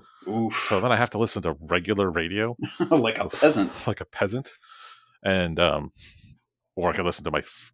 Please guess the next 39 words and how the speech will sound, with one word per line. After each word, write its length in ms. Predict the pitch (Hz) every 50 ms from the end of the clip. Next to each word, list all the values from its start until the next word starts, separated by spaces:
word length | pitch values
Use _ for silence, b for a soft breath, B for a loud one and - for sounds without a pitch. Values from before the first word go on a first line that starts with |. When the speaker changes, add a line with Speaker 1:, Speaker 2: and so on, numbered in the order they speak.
| _ _
Speaker 2:
speakerphone, 640 | - - - - 104 95 - 95 80 - 80 76 76
I 80 | 73 73
guess, 200 | 76 80 78 -
but 160 | - - - _ _ _ _ -
whatever. 340 | 76 80 82 73 71 69 B B B B B B B B B B B
So, 240 | - - - 135 117
but 160 | 95 117 113
they, 120 | - 127 104 -
they're 120 | 127 120
talking 300 | - - 147 147 143 127
on 100 | 117 110
the 220 | 104 101 95 98 90 B B B B B B -
radio 260 | 127 135 151 139 113
this 160 | 92 87 -
morning. 400 | 104 95 92 90 90 87 85 87 -
They're 100 | - 92
talking 240 | - 117 104 87 98
about, 220 | 85 90 85 85 - b b b b b b b b b b b b _ _ -
like, 220 | - - - - B B B B B B B B
the 100 | - 123
Sixers 500 | - - - 147 - - - 107 92 82 -
game. 280 | - 87 80 73 76 b b b b b b b b _ -
"Wow, 240 | 135 120 - - - -
there 120 | 131 131
was 120 | 131 110 90
a 40 | -
guy 240 | - 117 107 104
who 40 | 90
died 220 | - - 107 110 92
at 60 | 82
the 60 | 87
Sixers 340 | - - 113 - - 110 -
game, 260 | - 95 87 85 85
like, 160 | 80 78 78 90
last 320 | 113 117 107 - - -
year, 220 | 139 139 110 87
and 80 | 82 82
nobody 300 | 117 127 110 107 101 95
ever, 160 | 113 107 -